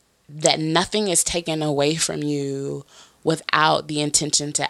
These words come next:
add something even deeper,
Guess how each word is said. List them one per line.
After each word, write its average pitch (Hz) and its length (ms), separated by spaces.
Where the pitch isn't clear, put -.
add 143 480
something 143 500
even 139 380
deeper, 147 680